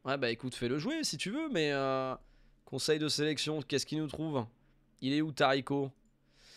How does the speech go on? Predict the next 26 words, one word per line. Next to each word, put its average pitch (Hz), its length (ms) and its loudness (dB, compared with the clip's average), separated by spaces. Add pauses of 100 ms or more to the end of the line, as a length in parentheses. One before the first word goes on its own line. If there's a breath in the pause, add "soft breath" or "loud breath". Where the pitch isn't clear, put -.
(240 soft breath)
Belliot, 208 480 6
Savanier, 196 540 4
Nordin, 180 400 2
Claude 180 180 4
Maurice, 170 340 2
Chotard, 185 440 2
Ferry, 175 340 2
Silla, 175 420 2
Estève, - 300 0
Kiki - 300 -8
Kouyaté, 156 400 2
El 175 100 2
Mouadi, 160 340 0
Lecomte. 143 500 -2 (1160)
Ok, 127 200 -2
donc 123 200 0
il 123 40 -6
fait 131 140 2
pas 185 140 4
jouer 233 180 -2
Quentin 190 600 0
Boigard, 170 880 6
ni 175 160 -2
Giovanni 156 360 2
Dos 147 140 0
Santos, 190 600 2